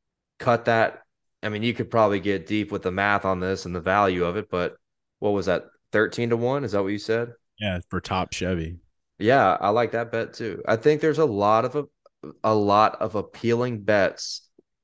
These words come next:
Speaker 1: that can make you a fat profit outside of just picking the winner of the race if you wanna lean towards manufacturer bets. Now,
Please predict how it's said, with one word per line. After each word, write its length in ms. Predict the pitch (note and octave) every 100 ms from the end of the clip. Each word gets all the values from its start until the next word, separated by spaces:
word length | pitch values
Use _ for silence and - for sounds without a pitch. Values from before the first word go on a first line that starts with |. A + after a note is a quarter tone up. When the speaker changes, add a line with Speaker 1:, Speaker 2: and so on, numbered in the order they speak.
| _ -
Speaker 1:
that 440 | G2 G2 F#2 -
can 220 | - A2 G2+
make 280 | G#2 G#2
you 420 | G2+ G2 F#2 F#2 - - A2+ - -
a 120 | F#2
fat 560 | - - C3 B2+ A2+ -
profit 640 | A#2 G#2+ G2+ F#2 E2+ - _ _ _ -
outside 520 | A2 G#2+ - A2 G#2+
of 100 | G2
just 220 | G2 -
picking 320 | - G#2 F#2 F#2
the 80 |
winner 260 | F2+ F2+ F2
of 100 | E2
the 80 | E2
race 360 | G#2 G#2+ F2
if 120 | E2+ E2+
you 120 | E2+
wanna 200 | E2+ D#2+
lean 240 | F2 E2+
towards 420 | E2 E2 E2+ - _
manufacturer 760 | F#2 E2+ E2+ A2 A#2 A2+ E2+
bets. 380 | D#2 D#2+ - - _ _ _ _ -
Now, 540 | G2 F#2+ F#2+ F#2+ -